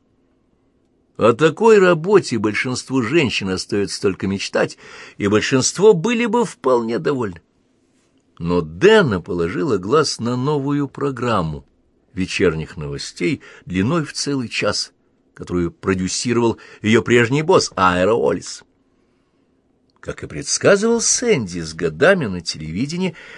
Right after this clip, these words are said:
начали давить, требуя больше женщин в эфире. Вскоре Сэнди уговорил работодателей –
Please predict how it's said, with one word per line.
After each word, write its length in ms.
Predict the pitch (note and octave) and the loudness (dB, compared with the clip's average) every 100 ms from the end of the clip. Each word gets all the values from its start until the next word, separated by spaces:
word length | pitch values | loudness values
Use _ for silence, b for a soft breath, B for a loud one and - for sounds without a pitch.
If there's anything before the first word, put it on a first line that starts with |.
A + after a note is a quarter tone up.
| B | B
начали 560 | - G2 G#2 - A2 A#2+ | -2 2 2 0 0 -2
давить, 580 | A2 D3 G#3 G#3 - - | 4 4 4 -2 -4 -8
требуя 320 | F2+ D#2+ E2+ | -6 -2 -4
больше 560 | D2+ G2 A2+ - - D3+ | 0 4 4 2 -4 -4
женщин 500 | D3 G#3 D3+ - F#2+ | 2 2 2 -6 -6
в 60 | |
эфире. 320 | F2 - E2 _ _ _ _ _ _ _ _ _ _ | -6 -8 -14 _ _ _ _ _ _ _ _ _ _
Вскоре 480 | - - G#3+ A#3 F#3+ | -20 -6 -2 2 2
Сэнди 460 | - - A3 F3 C#3 | 2 2 0 2 0
уговорил 440 | A#2 A2 D3 D3 - | 2 2 2 0 0
работодателей – 960 | G#2 G2+ F#2+ F#2+ F2 F#2 - C3 D3 | 0 2 -2 -4 0 -2 -2 -8 -8